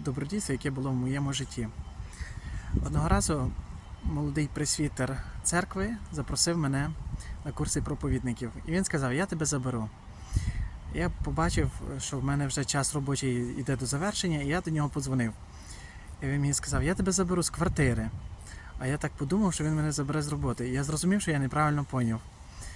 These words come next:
І мені треба було ще йти на квартиру. А це була далека дорога. І так трапилось, що приїхав на роботу,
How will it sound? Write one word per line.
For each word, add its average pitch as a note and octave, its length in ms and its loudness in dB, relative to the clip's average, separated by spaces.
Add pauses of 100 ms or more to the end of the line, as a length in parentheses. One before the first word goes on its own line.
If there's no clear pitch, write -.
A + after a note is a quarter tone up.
(260)
І B2+ 80 0
мені F3 200 4
треба F3 240 2
було D3+ 160 0
ще D3 440 2 (500)
йти D#3 220 2
на D#3 100 4
квартиру. C3+ 520 2 (140)
А B2+ 100 -2
це G3+ 140 2
була E3 460 4 (960)
далека D3+ 420 6
дорога. A#2+ 440 -2 (1120)
І D3 40 0
так C#3+ 160 0
трапилось, D#3+ 420 4
що C3+ 560 2
приїхав D3+ 360 0
на C#3 120 4
роботу, C#3 540 2